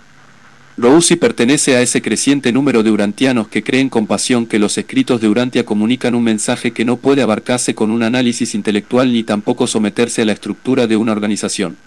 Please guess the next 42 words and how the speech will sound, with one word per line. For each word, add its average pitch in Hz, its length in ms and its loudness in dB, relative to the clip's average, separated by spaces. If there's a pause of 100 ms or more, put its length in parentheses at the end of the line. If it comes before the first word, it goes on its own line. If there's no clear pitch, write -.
(840)
Para 117 180 4
Liski, 127 480 4 (240)
los 120 240 2
escritos 147 460 2
definen 135 360 2
con 113 200 0
precisa 131 400 0
claridad 117 420 2
la 127 80 0
llamada 123 400 0
de 113 100 0
Jesús 117 360 -2
de 113 100 0
Nazaret 107 500 0
a 117 100 0
una 123 180 2
mayor 113 300 0
profundidad 113 540 0
de 123 120 0
relación 104 460 0
personal 117 420 0
a 120 80 -2
través 120 320 0
de 120 80 2
la 107 80 2
adoración, 101 580 0 (280)
la 110 120 0
meditación 110 600 2
y 123 80 0
la 113 100 2
oración 104 320 0
a 107 80 2
Dios, 110 360 0 (200)
de 110 120 0
forma 127 300 0
directa, 104 440 -2 (220)
sin 120 200 0
intervención 117 640 0
ni 117 120 0
mediación. 98 560 0 (880)
Esto 117 260 0
dice: 107 380 0